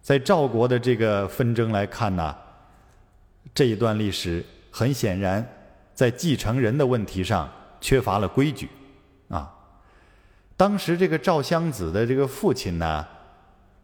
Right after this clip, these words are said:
倒是很有一套，大家记得吗？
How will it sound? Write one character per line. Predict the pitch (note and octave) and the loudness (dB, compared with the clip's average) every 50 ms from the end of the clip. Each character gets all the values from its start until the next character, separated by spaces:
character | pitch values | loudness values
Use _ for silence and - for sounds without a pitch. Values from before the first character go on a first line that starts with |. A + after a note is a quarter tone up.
| _ _ - - - | _ _ -20 -2 0
倒 | C3 A2 G2 | 2 2 2
是 | E2+ F2+ F#2+ F#2 F2+ F2+ F2 E2+ - - - - - | 0 -2 -2 -2 -2 -2 -4 -6 -12 -18 -20 -20 -14
很 | - - G#2 G#2 | -6 -4 -2 -2
有 | F#2 D#2 | -2 -2
一 | D#2 E2 | -4 -4
套， | E2 F#2+ G2+ F2 - - - - - - - - - - - - | -2 0 -2 -2 -2 -4 -12 -20 -20 -20 -20 -20 -20 -20 -16 -4
大 | - G2 | -2 -2
家 | F#2 G2 F#2+ | 0 0 -2
记 | F#2 - G#2+ G2+ | -2 -2 -6 -4
得 | E2 F2+ E2 | -2 -2 -2
吗？ | E2 E2 D#2+ D#2 D2 D2 | -2 -2 -4 -4 -6 -8